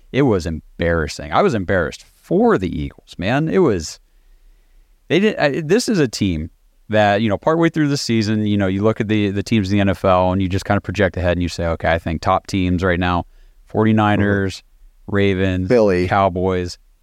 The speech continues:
Speaker 2: Hmm.
Speaker 1: Eagles." And Eagles
Speaker 2: Yeah.
Speaker 1: might go in between, you know, any of those. They could have been one.
Speaker 2: Yeah.
Speaker 1: And
Speaker 2: I agree.
Speaker 1: it was, I mean, yeah, they didn't have A J Brown. Defense hasn't been that great this season,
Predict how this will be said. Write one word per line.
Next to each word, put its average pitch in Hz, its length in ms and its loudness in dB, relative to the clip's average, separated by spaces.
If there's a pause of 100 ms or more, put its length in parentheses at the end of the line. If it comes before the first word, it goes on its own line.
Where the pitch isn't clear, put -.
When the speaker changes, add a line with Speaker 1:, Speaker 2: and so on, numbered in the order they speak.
(160)
Speaker 2:
Hmm. 87 80 0
Speaker 1:
Eagles." 69 480 -4 (240)
And 107 220 -4
Eagles 135 380 2
Speaker 2:
Yeah. 107 80 0
Speaker 1:
might 110 180 2
go 113 200 4
in 110 120 2
between, 117 400 0 (100)
you 117 140 0
know, 92 100 2
any 113 240 2
of 82 120 -2
those. - 360 -10
They 139 100 0
could 139 140 -4
have 104 60 -2
been 104 160 0
one. 123 260 -2 (100)
Speaker 2:
Yeah. 117 140 0 (640)
Speaker 1:
And 98 540 0
Speaker 2:
I 101 60 -2
agree. 113 240 0 (1700)
Speaker 1:
it 113 160 0
was, 107 260 2
I 107 60 2
mean, 110 220 0
yeah, 160 160 2
they 147 80 2
didn't 147 160 0
have 127 140 2
A 131 100 2
J 113 180 2
Brown. 101 580 -2 (480)
Defense 113 420 0
hasn't 107 280 2
been 101 160 0
that 101 140 2
great 95 260 0
this 95 180 -4
season, 95 460 -2